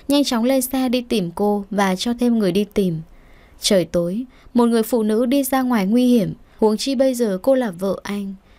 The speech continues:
nguy hiểm cũng tăng lên gấp bội phần. Ngồi trong xe, Thành liên tục gọi cho cô, nhưng cô vẫn không nghe máy. Tiếng chuông vang lên rồi tắt đi.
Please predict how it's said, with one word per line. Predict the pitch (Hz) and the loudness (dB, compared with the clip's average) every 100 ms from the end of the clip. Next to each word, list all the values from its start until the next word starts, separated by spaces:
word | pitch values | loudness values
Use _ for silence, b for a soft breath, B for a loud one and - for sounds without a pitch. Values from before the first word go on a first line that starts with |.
| b | b
nguy | 214 208 | 2 2
hiểm | 208 185 160 | 2 0 -2
cũng | - 214 | -4 -2
tăng | - 240 | 0 2
lên | 240 233 | 2 2
gấp | 220 302 | 0 0
bội | 233 - | 0 0
phần. | - 202 165 156 - _ - _ - b b b b b - | -4 -6 -6 -10 -18 _ -20 _ -20 b b b b b -2
Ngồi | 202 175 | 2 2
trong | 208 190 | 0 -4
xe, | 185 196 190 180 | -6 -6 -6 -4
Thành | 220 214 | -2 2
liên | 277 | 2
tục | 254 214 | 0 -2
gọi | - 185 165 | -2 -2 -2
cho | 214 208 | -6 -6
cô, | 196 196 190 b b - | -4 -4 -6 b b -2
nhưng | 302 | 0
cô | 285 294 | 2 0
vẫn | 269 254 | 0 -4
không | 285 302 277 | -4 -8 -6
nghe | 277 262 | -4 -4
máy. | 233 208 262 - b b b - | -4 -6 -8 -12 b b b 0
Tiếng | 214 | 0
chuông | 214 277 254 | 0 -2 0
vang | 262 254 | 0 0
lên | 262 247 | 0 0
rồi | 208 | -2
tắt | - 262 269 | -2 -6 -6
đi. | 196 196 180 | -4 -4 -4